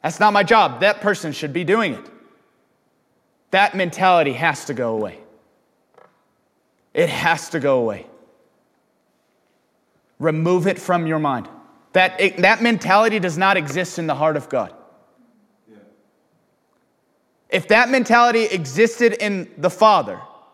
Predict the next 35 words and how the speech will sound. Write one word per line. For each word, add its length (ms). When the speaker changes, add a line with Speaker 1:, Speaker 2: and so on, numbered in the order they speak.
Speaker 1:
Jesus 500
would 220
not 180
have 200
come. 340
I 140
didn't 180
make 140
them 140
eat 140
that 140
fruit. 180
I 80
told 240
them 80
not 160
to 80
eat 120
the 80
fruit. 320
They 140
did 140
it 100
anyway. 380
So 160
what 120
happens 360
next 240
is 60
on 180
them. 240
It's 100
not 140
on 120
me. 360